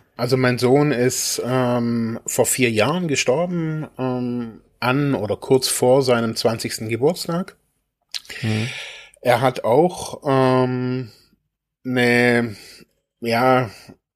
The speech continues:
Speaker 1: ich sag jetzt mal, 'ne, ich sag, keine klassische Drogenkarriere. Auch, ich würde
Speaker 2: Mhm.
Speaker 1: ihn jetzt auch nicht als, als süchtig oder, oder hätte ich ihn jetzt da nicht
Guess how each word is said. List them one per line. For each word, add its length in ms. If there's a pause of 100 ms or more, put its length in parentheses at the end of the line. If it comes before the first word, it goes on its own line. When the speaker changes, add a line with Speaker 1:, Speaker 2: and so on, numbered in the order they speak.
(240)
Speaker 1:
ich 100
sag 140
jetzt 80
mal, 100
'ne, 320
ich 220
sag, 320
keine 240
klassische 420
Drogenkarriere. 920
Auch, 340 (180)
ich 140
würde 220
Speaker 2:
Mhm. 60
Speaker 1:
ihn 80
jetzt 200
auch 160
nicht 240
als, 400
als 280
süchtig 420
oder, 200
oder 140
hätte 140
ich 100
ihn 120
jetzt 140
da 60
nicht 260